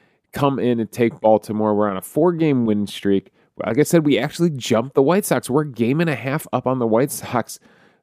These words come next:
Uh, they have, uh, we're tied in the win column,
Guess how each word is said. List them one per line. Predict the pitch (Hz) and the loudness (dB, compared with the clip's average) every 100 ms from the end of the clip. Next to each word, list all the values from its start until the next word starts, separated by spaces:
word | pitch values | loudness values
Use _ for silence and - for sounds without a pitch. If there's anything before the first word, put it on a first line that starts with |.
| _ | _
Uh, | 117 117 113 | 2 4 4
they | 104 147 | 4 4
have, | 143 123 | 4 4
uh, | 127 120 113 90 - | 4 4 2 0 -4
we're | 120 139 | 2 2
tied | - 147 180 190 | 0 -2 0 2
in | |
the | 175 | 2
win | 139 143 123 | 4 2 0
column, | 107 104 104 104 | 0 2 2 0